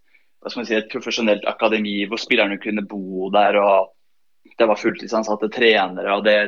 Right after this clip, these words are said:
det satsa de tidlig, tidlig på, og det, det mindsetet er noe som kjennetegner klubben i veldig stor grad, da. At de, de hele tiden strever etter å, etter å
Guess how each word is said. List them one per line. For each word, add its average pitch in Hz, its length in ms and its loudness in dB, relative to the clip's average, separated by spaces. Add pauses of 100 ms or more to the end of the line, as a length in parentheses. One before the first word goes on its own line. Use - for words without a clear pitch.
det 110 80 -4
satsa 123 320 -6
de 101 100 -6
tidlig, 98 600 -4 (600)
tidlig 104 380 0
på, 139 80 4 (160)
og 120 80 -2
det, 113 300 2 (260)
det 123 160 2
mindsetet 117 1700 -2
er 131 160 -4
noe 110 100 -8
som 110 160 -8 (580)
kjennetegner 107 720 -4
klubben 107 420 -8 (300)
i 110 120 -6
veldig 101 320 -4
stor 101 200 -8
grad, 110 220 2
da. 113 80 2 (260)
At 107 200 -8
de, 104 340 -2 (460)
de 123 100 -10
hele 110 420 2
tiden 104 480 -6
strever 98 360 -2
etter - 180 -4
å, 98 120 2 (920)
etter 101 540 -2
å 101 100 4